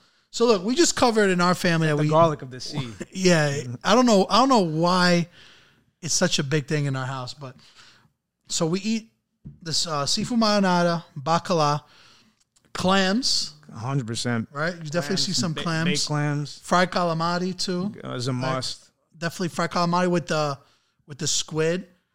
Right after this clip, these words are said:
Speaker 1: Um, octopus.
Speaker 2: Grilled octopus, one of my favorites. You don't like octopus, right?
Speaker 1: I,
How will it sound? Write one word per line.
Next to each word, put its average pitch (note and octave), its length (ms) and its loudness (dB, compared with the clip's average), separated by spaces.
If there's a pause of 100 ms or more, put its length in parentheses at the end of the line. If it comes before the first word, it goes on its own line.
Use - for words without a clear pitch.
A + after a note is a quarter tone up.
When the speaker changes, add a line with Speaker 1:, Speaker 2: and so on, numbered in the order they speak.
(440)
Speaker 1:
Um, D3+ 420 -4
octopus. A3 760 0
Speaker 2:
Grilled C3+ 220 -4
octopus, C3+ 560 -2
one C3 120 -4
of B2+ 60 -6
my C3 160 -10
favorites. G#2+ 560 -20
You C#3+ 120 -14
don't D3 100 -8
like C3 140 -12
octopus, A2 460 -16
right? A#2+ 220 -16 (120)
Speaker 1:
I, B3 180 -4